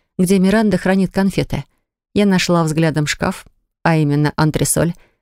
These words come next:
Однажды я уже помогала секретарю доставать оттуда упаковку, чтобы заполнить вазу. Миранда была невысокого роста, к тому же не маг, мне сподручнее. Я подвинула стул к шкафу, забравшись на него. Можно было и левитацией, но колдовать нам строго запрещено.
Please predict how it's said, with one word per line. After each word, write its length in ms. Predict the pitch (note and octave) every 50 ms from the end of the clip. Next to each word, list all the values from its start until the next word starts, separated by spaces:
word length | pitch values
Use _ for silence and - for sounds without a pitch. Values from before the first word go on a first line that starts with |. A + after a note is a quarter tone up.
| _ _ _ -
Однажды 440 | - D3 - D#3+ D#3+ D#3 - - D3+
я 140 | D3+ D3+
уже 160 | D3+ D3 D#3 D#3
помогала 520 | - E3 D3+ D#3 D3+ C#3+ D#3 G3 A3+ B3
секретарю 500 | - - - - E3 D#3 - D#3 C#3+ C#3+
доставать 480 | C#3 D3+ - - - D3+ D3 D3 C#3 -
оттуда 300 | D3 - D#3+ C#3+ C3+ D3+
упаковку, 480 | - D3+ D3 - - G#3+ - - E3
чтобы 380 | D3 - - D#3 C#3 D#3 D3+ C#3 - - - _ _ -
заполнить 560 | - F3+ G#3 G#3+ - - F3+ D#3+ E3 E3+ -
вазу. 320 | - D3+ C3 B2+ - D3 D3 _ _ _ _ _ _ _ _ -
Миранда 380 | - D#3+ E3+ F3 E3+ E3 D#3+ D#3
была 200 | D3 E3 E3 D#3+
невысокого 560 | E3 E3 D#3+ E3 - A#3 A3 - F3 D3+ D3
роста, 300 | C#3+ C#3+ - - - -
к 60 | -
тому 220 | - D#3 D3+ D#3
же 120 | D#3 D3+ D#3+
не 100 | D#3+ E3
маг, 320 | E3 F#3+ G#3+ G#3+ - - - -
мне 140 | - E3+ E3
сподручнее. 720 | D3 - - D3+ D3+ D#3 G3 G3 - - D3+ C#3+ C#3+ D3 - _ _ _ _ _ _ _ _ _ _ _ _
Я 140 | - A4 A4+
подвинула 500 | - - D#3+ C#3+ C#3+ D#3 D3+ D3+ D3+ D#3
стул 240 | D3+ - - E3+ E3
к 60 | -
шкафу, 420 | - - - C#4+ D4+ D4+ - -
забравшись 500 | A#3+ G#3+ G#3 D3+ F3+ G3+ G#3+ - - -
на 60 | - C#3+
него. 260 | C3+ C3+ C#3+ D3+ D#3 - - - - _ -
Можно 260 | G#4 G4 C#4 - F#3+
было 200 | F#3 F3 F3 E3+
и 20 | E3+
левитацией, 560 | E3+ E3 D#3+ F3+ - A#3+ A#3+ - - F3+ D#3
но 80 | D#3 D#3
колдовать 460 | - E3+ D#3+ D#3 E3+ D#3 D#3+ D3+ -
нам 100 | D#3 D3+
строго 300 | - - F3 D#3 D3 C#3+
запрещено. 560 | C#3+ D3+ - - D#3 - - - - - -